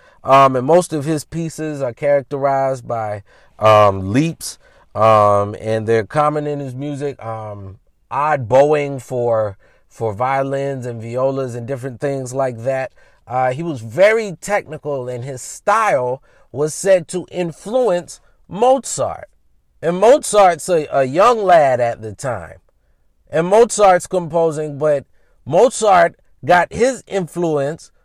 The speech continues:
from Joseph Bolon. Now, Joseph was also in the military. And in the military, he gained rank. And they changed his name from Joseph Bolon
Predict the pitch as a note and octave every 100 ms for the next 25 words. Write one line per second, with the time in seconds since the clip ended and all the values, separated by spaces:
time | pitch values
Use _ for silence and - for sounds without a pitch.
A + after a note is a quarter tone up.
0 | _ - F3 E3 D#3+ F3+ - G3+ D#3 D#3+
1 | F3 G#3 G3+ F#2+ - _ _ _ _ _
2 | B2+ G3 F#3+ F3+ E3+ E3+ - _ _ _
3 | _ _ - A#2 G#3+ G3+ B3 C4+ A3+ A3
4 | G#3 A3+ - G#3+ G3+ F#3 F#3+ A3+ A3+ F3+
5 | - D3+ F#2+ D#2+ - _ _ _ _ _
6 | - G3+ G3+ G3+ F#3+ F#3+ B3 C4 A#3+ F3
7 | G3+ E3 D3 D#3+ - _ _ _ _ _
8 | _ _ _ - A#3+ C4 F3+ E3+ D3 C3+
9 | D3 - _ - B2 F3 G3+ A#2+ - _
10 | _ _ - E3 E3 D#3 D3 D3 _ _
11 | _ - D#3 E3 - G#3+ A3 G#3 F#3 -
12 | F#3 D#3+ G3 A3+ F#3+ E3 D#3+ D#3+ C#3 E3+
13 | - G3+ F#3+ D#3 E3 F#3 F#3+ C#3+